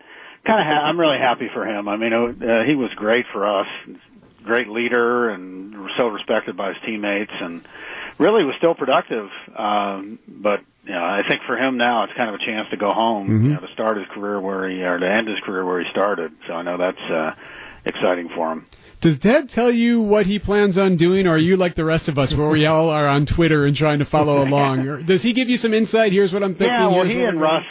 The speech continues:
Speaker 1: uh, Russ Ball keep me informed, and, uh, you know, a lot of it, you know, it, it really, uh, it, you,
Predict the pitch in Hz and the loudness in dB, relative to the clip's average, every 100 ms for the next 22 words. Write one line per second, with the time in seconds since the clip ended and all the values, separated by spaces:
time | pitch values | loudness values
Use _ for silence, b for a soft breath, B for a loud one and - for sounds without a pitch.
0 | - - 139 127 127 127 147 139 139 131 | -14 -6 -2 2 2 2 0 0 2 2
1 | 127 139 131 123 120 107 117 110 113 117 | 0 -2 -4 -4 -6 -4 -2 -2 -2 -4
2 | 107 101 101 - 110 107 107 104 - _ | -4 -6 -10 -8 -4 0 0 -2 -6 _
3 | B B B B B B - 220 202 185 | B B B B B B 2 4 4 4
4 | 214 233 185 - 170 156 147 151 165 147 | 2 2 0 0 0 2 2 -2 -4 -4
5 | 147 135 131 156 185 165 135 123 113 110 | -2 -2 0 2 2 2 2 2 2 2
6 | 110 - _ _ _ _ _ _ - 110 | -2 -6 _ _ _ _ _ _ -14 -14
7 | - 117 123 | -8 -2 -2